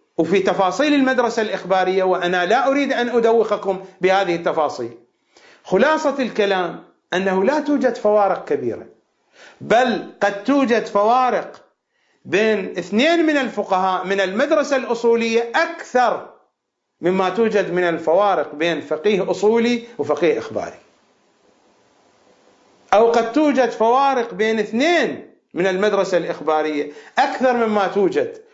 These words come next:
فوارق بين فقيه إخباري وفقيه أصولي. لذلك المدرسة الإخبارية لا تفترق كثيرًا عن المدرسة الأصولية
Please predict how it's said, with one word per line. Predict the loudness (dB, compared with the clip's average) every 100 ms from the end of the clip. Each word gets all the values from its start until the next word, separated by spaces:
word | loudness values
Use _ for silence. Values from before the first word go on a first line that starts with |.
| _
فوارق | 2 4 4 0 -2
بين | -4 -4 -4
فقيه | -4 -2 0 0
إخباري | -4 -2 0 2 0
وفقيه | -4 -4 -6
أصولي. | -8 -12 -18 -20 _ _ _ _ _ _ _ _ _ _ -20 -20 -6
لذلك | 0 2 2 0 0
المدرسة | 0 0 0 0
الإخبارية | -2 -4 -2 0 0 0 0 -4 -12 -20 _ -6
لا | 0 0 2 0 -2 -2
تفترق | -6 -2 0 0 0 -2
كثيرًا | -2 -2 0 2 2 2 0 -4 -10 -20 _ _ -6
عن | -2 0 0 -4 -2
المدرسة | 0 0 2 0 0 0
الأصولية | 0 0 -4 -4 -6 -8 -8 -12